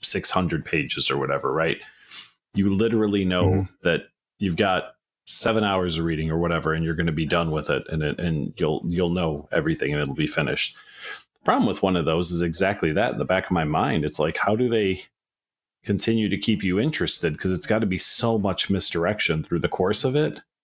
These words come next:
Speaker 1: that, that I don't know, like, and maybe the story loses steam 'cause there's not a story. It's a bunch of, like you said, twists and turns.
Speaker 2: Yeah. And that's, that's
Speaker 1: And, and I think that in the back of my mind is a little bit what, what hindered me from,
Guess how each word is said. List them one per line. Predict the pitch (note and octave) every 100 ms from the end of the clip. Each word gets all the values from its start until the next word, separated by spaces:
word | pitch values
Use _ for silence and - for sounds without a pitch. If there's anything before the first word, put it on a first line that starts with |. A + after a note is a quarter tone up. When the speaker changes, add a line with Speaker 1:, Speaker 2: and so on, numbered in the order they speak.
| _
Speaker 1:
that, | A2+ F#2
that | A2 G2+
I | G2+
don't | - G#2 A#2 G#2+
know, | G#2 G2 E2+ -
like, | A#2+ - - - - - _ _ _ _ _ -
and | A2
maybe | C3+ C3
the | G#2
story | - - G#2+ A#2+ A#2
loses | G2+ G2+ F2+ F2
steam | - - F2 F#2+
'cause | G2 F2
there's | E2+ E2
not | F#2 F2+
a | -
story. | - - B2 F2 C#2+ A#1+ D2
It's | - E2+
a | F2
bunch | D#2 F2 D#2+
of, | E2+
like | E2 E2 G2+
you |
said, | E2+ - D2
twists | - G2 - -
and | D2+
turns. | - E2+ A#1+ - - - _ _
Speaker 2:
Yeah. | - D#2+ D#2 E2 - - -
And | G#2
that's, | A2+ A2+ - -
that's | G2 E2+ G#2+ G2
Speaker 1:
And, | - - _
and | A2 G#2
I |
think | G2+ C3+ B2
that | - A2
in | G#2
the | G2
back | F#2+ F#2+
of | G2
my | F2 F2
mind | F2+ G#2+ F#2+ E2 D#2
is | D#2+
a | E2
little | E2+ F2+
bit | D#2+ E2+ D#2+
what, | D#2+ -
what | E2+ D#2
hindered | - G#2 F#2 F2 C#2+
me | D2+ B1
from, | - - B1+ B1 -